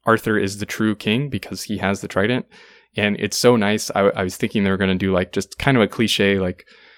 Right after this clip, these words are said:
tug on his heartstrings and have to convince him. But no, he is, he is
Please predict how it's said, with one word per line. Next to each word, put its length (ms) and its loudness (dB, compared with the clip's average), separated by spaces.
tug 220 -2
on 100 2
his 140 -2
heartstrings 680 0
and 120 -2
have 180 -4
to 100 -12
convince 380 -2
him. 200 0
But 300 -2
no, 220 2
he 280 0
is, 420 -2
he 260 -2
is 500 -2